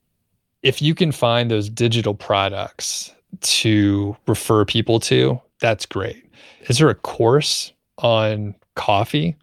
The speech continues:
Well, I haven't looked, but I would guess that there probably is some sort of a tasting course or how to make the best pour over coffee or whatever. I have a feeling there are courses on coffee that you can check out, or being a barista or something like that, something related.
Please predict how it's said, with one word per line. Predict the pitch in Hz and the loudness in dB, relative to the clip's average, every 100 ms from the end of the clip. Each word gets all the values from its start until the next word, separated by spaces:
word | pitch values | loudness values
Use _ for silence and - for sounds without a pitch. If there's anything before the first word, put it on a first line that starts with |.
| _ _ _ _ - | _ _ _ _ -4
Well, | 127 | 0
I | 151 | 0
haven't | 170 107 | -2 -4
looked, | 117 110 - - | -4 -4 -4 -4
but | 110 | 2
I | 117 | 2
would | 131 117 | 2 0
guess | 110 110 95 - | 0 -2 -2 -6
that | - 110 | -8 -8
there | 107 104 | -6 -6
probably | - 120 117 117 | -2 0 2 0
is | 107 101 | 0 -2
some | 110 | -4
sort | 104 113 | -2 0
of | 104 | -2
a | |
tasting | 95 - 117 - 113 | -4 0 0 0 -4
course | 107 - 117 110 107 104 - - | -4 2 4 4 4 0 -4 -2
or | 113 104 101 98 - - _ - | 2 2 2 -4 -12 -20 _ -10
how | - 117 | 0 2
to | 110 104 107 _ - | 2 0 -2 _ -10
make | 101 107 - | -2 -2 0
the | |
best | 107 104 - | 2 2 0
pour | - 117 107 | -2 2 4
over | 107 104 | 2 0
coffee | - 110 107 - 107 104 101 | -2 0 0 -2 -6 -4 -4
or | 101 101 98 | -4 -6 -6
whatever. | 98 107 104 101 98 104 - | -2 0 2 0 -4 -10 -6
I | 127 | -4
have | 160 143 | -4 -4
a | |
feeling | 113 - 120 107 98 104 _ - - _ | -6 -2 0 0 -2 -10 _ -20 -20 _
there | - 110 | -2 0
are | 113 110 | 4 2
courses | 101 - 113 101 110 104 | 2 0 0 2 0 0
on | 101 98 | -2 -4
coffee | - 101 98 104 | -2 0 0 -2
that | 101 | -4
you | 101 101 | -6 -6
can | - 104 | -8 -8
check | 95 104 98 | -6 -6 -6
out, | 101 | -4
or | 135 | 2
being | 160 151 | 2 2
a | |
barista | 127 123 117 104 - 101 | 0 0 0 -2 -6 -8
or | 95 | -6
something | - 117 110 | -2 -2 -4
like | 101 95 | -10 -4
that, | 107 98 | -4 -2
something | - 135 131 120 | 2 2 2 0
related. | 107 107 107 107 98 | 2 2 4 4 0